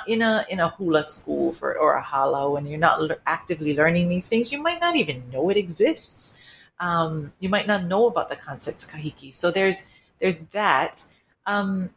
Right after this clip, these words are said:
but also I think with colonialism and with, with being, um, occupied by the,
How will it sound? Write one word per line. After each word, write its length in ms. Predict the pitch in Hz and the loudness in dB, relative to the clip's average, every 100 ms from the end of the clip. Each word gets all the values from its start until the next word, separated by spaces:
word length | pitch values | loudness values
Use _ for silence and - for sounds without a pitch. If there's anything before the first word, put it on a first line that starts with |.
| _ - | _ -2
but 240 | 208 240 | 0 2
also 340 | 214 262 262 254 | 2 0 0 0
I 100 | 196 | 0
think 280 | - 185 175 | -2 -4 -2
with 200 | 175 - | -4 -2
colonialism 720 | 175 175 180 175 165 170 156 | 0 0 2 2 2 2 0
and 140 | 151 | 0
with, 320 | 160 160 - _ | 2 2 0 _
with 220 | 156 151 - _ | -2 -2 -2 _
being, 460 | - 165 160 156 151 - _ - | -4 0 2 2 0 -8 _ -4
um, 360 | 143 151 143 - | -2 -2 -4 -2
occupied 460 | 156 - 165 156 156 | -2 -2 -4 -2 0
by 160 | 156 | 2
the, 180 | 151 151 | 0 -2